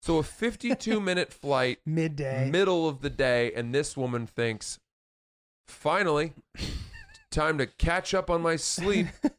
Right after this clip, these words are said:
Speaker 1: And she shut the shade. Now, once somebody shuts the shade, if I were to reopen it, that is an act of war.
Speaker 2: Yeah, agreed.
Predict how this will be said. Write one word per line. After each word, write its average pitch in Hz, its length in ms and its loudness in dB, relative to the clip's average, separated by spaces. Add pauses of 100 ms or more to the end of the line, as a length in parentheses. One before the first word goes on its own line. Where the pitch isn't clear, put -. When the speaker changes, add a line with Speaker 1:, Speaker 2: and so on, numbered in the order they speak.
(1400)
Speaker 1:
And 160 140 -2
she 160 180 -2
shut 196 460 0 (480)
the 170 140 2
shade. 180 580 0 (420)
Now, 135 320 0
once 214 320 0
somebody 196 460 0
shuts - 460 -4
the 120 120 -4
shade, 110 540 -4 (320)
if 147 220 -2
I 226 240 2
were 247 240 0
to 180 320 -6 (160)
reopen 151 600 2
it, 294 240 -4 (240)
that 202 160 0
is 220 160 0
an 160 220 0
act 143 320 -6
of 120 240 -4
war. 104 580 -6
Speaker 2:
Yeah, 185 320 0
agreed. 160 440 -2